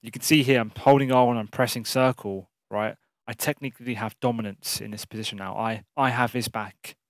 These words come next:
but obviously the animation doesn't so, show that. And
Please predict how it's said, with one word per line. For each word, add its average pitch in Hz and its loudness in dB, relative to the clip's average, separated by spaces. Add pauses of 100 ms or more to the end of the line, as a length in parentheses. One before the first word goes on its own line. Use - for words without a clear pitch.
but 101 -4
obviously 113 -6
the 107 -6
animation 110 -6
doesn't 107 -12
so, 110 -2
show 107 -4
that. 101 -2 (920)
And 101 -8